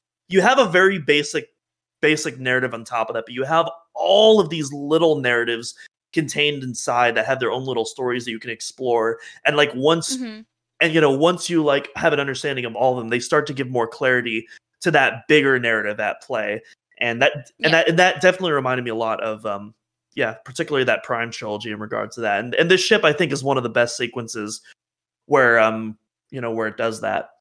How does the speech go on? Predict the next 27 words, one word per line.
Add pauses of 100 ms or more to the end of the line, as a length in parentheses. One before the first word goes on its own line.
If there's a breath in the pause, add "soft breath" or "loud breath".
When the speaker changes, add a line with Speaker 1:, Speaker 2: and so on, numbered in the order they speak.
(640)
Speaker 1:
So
you're
exploring,
I,
so
you're
exploring
this
crashed
Jedi,
um,
starship.
I
think
they're
called
Venonators,
Venonator
class
starships. (400 soft breath)
Speaker 2:
That's
right.
Yes.
Speaker 1:
Awesome. (460 loud breath)
Um,
so
you,